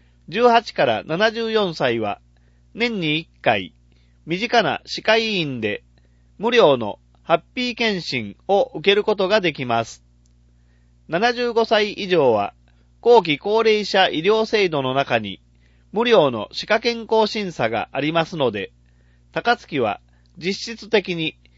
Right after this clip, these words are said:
国が進める国民皆歯科健診を先行して実現できています。また、通院できない人への訪問歯科診療も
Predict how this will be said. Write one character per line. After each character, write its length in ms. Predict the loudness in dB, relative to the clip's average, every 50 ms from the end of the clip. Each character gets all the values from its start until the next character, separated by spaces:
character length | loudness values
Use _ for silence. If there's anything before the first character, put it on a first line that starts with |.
| _ _ _
国 240 | -10 -8 -6 -2 0
が 140 | 2 2 0
進 280 | 0 -4 -12 -6 -2
め 120 | 0 0 0
る 180 | 0 -2 -4 -8 _ _ _ _ _ _ _ -6
国 260 | -6 -4 -4 -4 -4
民 260 | -4 -4 -6 -6 -10 -14 _ _ _ _
皆 240 | 0 2 2 2 0
歯 160 | -6 -8 -4
科 140 | -2 -2 0
健 260 | 0 -2 -4 -4 -6
診 300 | -8 -8 -6 -6 -6 -4
を 220 | -4 -4 -6 -6 _
先 300 | -6 -2 -2 -2 -2 -2
行 240 | 0 2 2 4 2
し 120 | 0 -2
て 260 | -4 -4 -4 -4 -6 _ _ -12
実 280 | -10 -10 -8 -8 -4 -2
現 260 | -2 -2 -2 -2 -2
で 100 | -2 -2
き 100 | -4 -6
て 220 | -6 -4 -4 -4
い 60 | -4
ま 200 | -2 -2 -2 -2
す。 220 | -4 -6 -14 -20 _ _ _ _ _ _ _ _ _ _ _ _ _ _ _ _ _ _ _
ま 140 | -2 -2 0
た、 260 | 0 -2 -2 -2 -4 _ _ _ _ _
通 260 | -10 -4 -2 -2 -2 -2
院 200 | -4 -6 -4 -4
で 120 | -4 -4
き 120 | -4 -2
な 120 | 0 2 2
い 100 | 2 0
人 320 | -2 -4 0 2 4 4
へ 80 | 4 2
の 240 | 0 -4 -8 -10 -14 _ _
訪 300 | _ -2 2 4 4 4
問 260 | 4 4 2 2 0
歯 120 | -6 -4 -2
科 120 | -2 -2
診 280 | -2 -4 -8 -6 -4 0
療 220 | 2 2 2 2
も 260 | 0 -2 -6 -8 -10